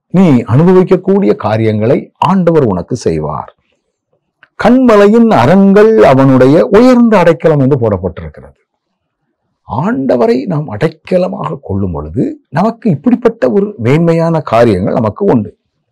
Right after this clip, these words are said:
இப்படி சொல்லிட்டு வேதம் சொல்லுகிறது, "அவன் அப்பம் அவனுக்கு கொடுக்கப்படும்."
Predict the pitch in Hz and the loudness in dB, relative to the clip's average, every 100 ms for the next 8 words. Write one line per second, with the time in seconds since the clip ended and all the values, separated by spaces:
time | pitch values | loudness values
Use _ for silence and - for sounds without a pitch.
0 | _ _ _ _ _ _ 185 156 151 226 | _ _ _ _ _ _ -2 -2 0 0
1 | 240 156 113 98 139 220 190 294 262 - | -2 -2 -2 -2 -4 -8 -6 -2 -2 0
2 | 170 143 110 101 - - 120 175 220 247 | 2 4 4 2 -2 0 2 4 4 2
3 | 277 - 131 - - - - - 185 208 | 0 -2 -4 -4 -2 -2 -2 -2 0 0
4 | 208 277 311 - - 208 160 98 73 | -2 -6 -10 -4 -2 0 -4 -6 -16